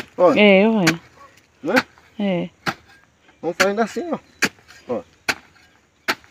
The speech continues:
Speaker 1: Vendo aqui, ó. Ó, é na medida, hein, aqui, né, Rosa? Fica
Speaker 2: É.
Speaker 1: bem, mas fica.
Speaker 2: Fica.
Speaker 1: É que a gente faz assim, gente, ó.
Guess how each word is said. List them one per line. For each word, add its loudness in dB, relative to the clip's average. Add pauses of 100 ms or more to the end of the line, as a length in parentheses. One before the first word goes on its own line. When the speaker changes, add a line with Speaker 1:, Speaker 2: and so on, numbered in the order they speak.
(440)
Speaker 1:
Vendo -12
aqui, -6
ó. -12
Ó, -8
é -8
na -4
medida, -4
hein, 0
aqui, -6
né, -4
Rosa? -4 (240)
Fica -4
Speaker 2:
É. 10
Speaker 1:
bem, 10
mas -2
fica. -6 (520)
Speaker 2:
Fica. 0
Speaker 1:
É -2
que -6
a 0
gente -2
faz -2
assim, -2
gente, -2
ó. 2